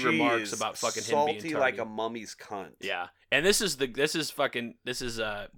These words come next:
Speaker 1: Uh,
Speaker 2: Andy
Speaker 1: Nancy
Speaker 2: Brackett.
Speaker 1: Loomis.
Speaker 2: Yeah.
Speaker 1: I
Speaker 2: Yeah.
Speaker 1: think she's a fucking knockout. What's up with her hair? Did they
Speaker 2: Nancy
Speaker 1: pull a Peter
Speaker 2: Keys.
Speaker 1: Vincent and, like, spray paint her hair silver?
Speaker 2: She looks different in this one, like, quite a bit.
Speaker 1: Her face is, like, the same, but it's just they kinda threw her in, like, a,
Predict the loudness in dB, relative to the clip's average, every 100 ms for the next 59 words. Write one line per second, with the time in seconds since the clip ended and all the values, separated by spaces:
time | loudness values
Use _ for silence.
0 | -18 -4 2 4 4 2 2 0 -2 -4
1 | -10 -6 -2 0 -2 _ -20 -4 8 8
2 | 8 0 -4 -6 -6 -2 -2 -2 -2 2
3 | 2 0 -2 2 4 4 0 2 4 4
4 | 4 2 4 2 2 2 2 2 0 2
5 | 2 2 2 0 0 -4 -4 -4 -2 -2
6 | -2 -6 -4 -4 0 0 2 4 2 2
7 | -2 -2 2 4 4 2 2 2 0 -6
8 | -2 -4 -2 -6 -6 -10 -12 -12 -12 -10
9 | -10 2 4 4 2 -6 0 2 4 4
10 | 4 2 -4 -4 -4 -6 -2 2 4 2
11 | 0 0 0 -8 -6 -6 -4 -6 0 4
12 | 4 2 0 0 0 0 -2 -2 -4 -4
13 | -6